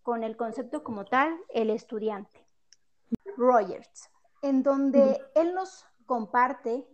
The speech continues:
Speaker 1: que el centro de la educación es el estudiante y
Speaker 2: Ujú.
Speaker 1: justamente en e-, en ello, creo que ahorita con este tiempo de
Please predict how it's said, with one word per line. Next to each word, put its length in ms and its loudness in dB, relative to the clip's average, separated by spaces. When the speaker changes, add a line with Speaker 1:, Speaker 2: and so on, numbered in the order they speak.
Speaker 1:
que 400 2
el 180 2
centro 380 -2
de 80 0
la 120 -2
educación 580 -4
es 120 -4
el 140 -2
estudiante 680 -4
y 320 2
Speaker 2:
Ujú. 240 2
Speaker 1:
justamente 680 -6
en 80 -4
e-, 240 -8
en 140 -4
ello, 260 -8
creo 320 -2
que 260 -6
ahorita 460 -4
con 180 -12
este 260 -10
tiempo 380 -8
de 260 -8